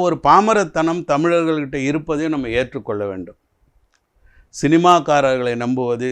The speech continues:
சினிமாக்காரங்க பின்னாடி போவது, அவர்கள் சொல்லுவது வேத வாக்கா நினைப்பது என்பதனால் பரந்தூர் இல்ல, அது மாதிரி பல பறக்கும் நிலையங்கள் வரத்தான் செய்யும். எனவே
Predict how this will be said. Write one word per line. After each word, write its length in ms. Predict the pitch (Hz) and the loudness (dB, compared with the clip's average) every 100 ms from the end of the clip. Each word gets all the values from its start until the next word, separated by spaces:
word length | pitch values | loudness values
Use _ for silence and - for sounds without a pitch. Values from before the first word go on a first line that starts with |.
| 123 | -6
சினிமாக்காரங்க 920 | 127 135 147 143 127 123 120 117 113 | -4 -2 0 -2 -2 -4 -4 -8 -10
பின்னாடி 380 | 113 113 120 113 | -8 -6 -4 -6
போவது, 420 | 104 117 117 107 120 - - - - - | -4 -4 -4 -6 -10 -14 -20 -20 -20 2
அவர்கள் 460 | 117 156 156 147 | 6 6 4 0
சொல்லுவது 500 | 135 151 156 160 156 151 | 0 2 2 4 2 2
வேத 240 | 139 147 143 | 2 2 2
வாக்கா 360 | 135 123 131 | 2 0 -4
நினைப்பது 500 | 123 120 139 131 135 127 | -4 -4 -6 -6 -4 -4
என்பதனால் 580 | 120 117 110 123 165 - - | -4 -4 -4 -2 -4 -6 0
பரந்தூர் 540 | 123 147 160 156 143 | 2 4 0 -2 -2
இல்ல, 200 | 123 123 156 208 - _ _ | -4 -4 -4 -6 -14 _ _
அது 160 | 123 139 | -2 2
மாதிரி 220 | 165 175 | 2 0
பல 200 | - 135 147 | 0 2 2
பறக்கும் 440 | 135 143 151 165 151 | 0 -2 -2 -4 -4
நிலையங்கள் 480 | 131 127 135 143 | -2 -4 -4 -2
வரத்தான் 460 | 117 113 110 117 110 | -2 -2 -4 -8 -8
செய்யும். 320 | 101 90 98 _ _ _ | -12 -12 -16 _ _ _
எனவே 400 | - 117 123 156 | -10 -6 -2 -2